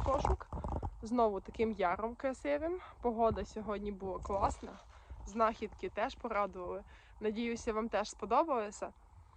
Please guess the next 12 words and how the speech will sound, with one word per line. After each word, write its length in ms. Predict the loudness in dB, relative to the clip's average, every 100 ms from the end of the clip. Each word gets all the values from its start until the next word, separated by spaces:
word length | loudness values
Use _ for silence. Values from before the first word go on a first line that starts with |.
| -20 -20 -16 4
Дякую 460 | 6 8 6 6
вам 280 | 6 6 2 -10 -12 -12
за 160 | 0 6
ваші 260 | 6 4
перегляди, 600 | 2 6 6 8 4 4
за 140 | 6 8
лайки, 480 | 8 6 2 -4 2
за 120 | 2
коментарі. 560 | 4 2 4 4 4
Переходимо 560 | 6 4 4 4 4 4
до 100 | 2
знахідок 580 | 2 2 0 -8 -10